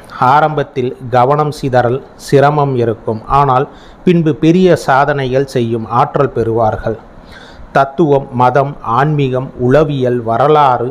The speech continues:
கலை, சட்டம் போன்ற துறைகளில் ஆர்வம் அதிகம் இருக்கும். நட்பு வட்டம்ங்கிறது குறைவாக இருக்குங்க. நண்பர்களின் துரோகம், ஏமாற்றம் அனுபவிப்பார்கள். உண்மையான சில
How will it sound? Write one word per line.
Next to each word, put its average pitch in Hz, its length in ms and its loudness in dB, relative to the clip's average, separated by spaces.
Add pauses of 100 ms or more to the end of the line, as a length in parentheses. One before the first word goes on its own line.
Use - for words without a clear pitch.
(180)
கலை, 131 300 2 (160)
சட்டம் 131 500 -2
போன்ற 117 360 -2
துறைகளில் 139 600 0 (160)
ஆர்வம் 147 420 0
அதிகம் 120 420 -4
இருக்கும். 110 420 -8 (1120)
நட்பு 147 420 0
வட்டம்ங்கிறது 139 1300 0 (100)
குறைவாக 135 680 2
இருக்குங்க. 113 500 -4 (220)
நண்பர்களின் 139 800 0
துரோகம், 139 520 2
ஏமாற்றம் 127 580 0 (280)
அனுபவிப்பார்கள். 117 920 0 (480)
உண்மையான 147 640 4
சில 143 200 -2